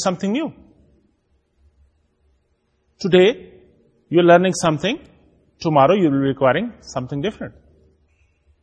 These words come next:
Not only at your present position, but might be for your future career. So, یہ لرننگ کا جو پارٹ ہے، یہ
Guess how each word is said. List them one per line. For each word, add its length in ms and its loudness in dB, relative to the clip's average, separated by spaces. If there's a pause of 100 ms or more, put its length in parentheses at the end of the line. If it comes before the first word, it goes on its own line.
(1700)
Not 200 2
only 260 2
at 180 -2
your 60 -2
present 480 -2
position, 460 -6 (1400)
but 180 -4
might 280 -2
be 120 -4 (1300)
for 140 -2
your 140 0
future 480 -4
career. 400 -6 (2250)
So, 220 -8
یہ 100 2
لرننگ 420 4
کا 100 -2
جو 120 -4
پارٹ 300 0
ہے، 80 -4
یہ 180 -6